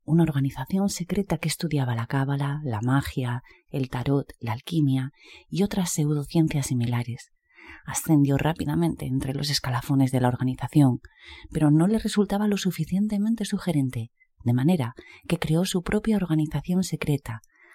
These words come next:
la Astrum Argentum. Se regía por la ley de Telema,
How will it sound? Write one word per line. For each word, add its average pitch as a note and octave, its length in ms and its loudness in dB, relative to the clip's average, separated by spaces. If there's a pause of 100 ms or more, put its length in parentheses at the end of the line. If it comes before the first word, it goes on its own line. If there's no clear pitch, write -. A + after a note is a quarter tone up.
(160)
la C3 280 -2
Astrum G3 500 -2
Argentum. C#3 640 2 (500)
Se - 180 0
regía F#3 380 0
por F#3+ 180 0
la D#3 100 0
ley E3 180 -2
de F#3 120 0
Telema, C#3+ 480 2